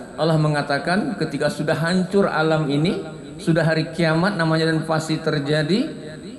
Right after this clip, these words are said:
dan ketika itulah Allah bentuk mahsyar, dibentuk mahsyar dengan dise-, desainnya langit dan bumi ini menjadi padang mahsyar namanya.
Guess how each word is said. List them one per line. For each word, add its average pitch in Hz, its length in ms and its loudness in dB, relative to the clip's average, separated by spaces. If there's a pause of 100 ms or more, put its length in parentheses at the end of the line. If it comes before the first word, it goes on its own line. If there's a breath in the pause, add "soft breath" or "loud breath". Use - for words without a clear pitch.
(140)
dan 170 320 2
ketika 160 260 -2
itulah 170 240 0
Allah 160 320 2
bentuk 156 480 2
mahsyar, 151 880 -2 (560)
dibentuk 143 480 4
mahsyar 156 640 2
dengan 139 160 2
dise-, - 560 -2
desainnya 156 560 2
langit 156 400 2
dan 147 160 2
bumi 147 240 4
ini 151 80 4
menjadi 143 320 4
padang 139 320 4
mahsyar 165 480 0
namanya. 175 640 2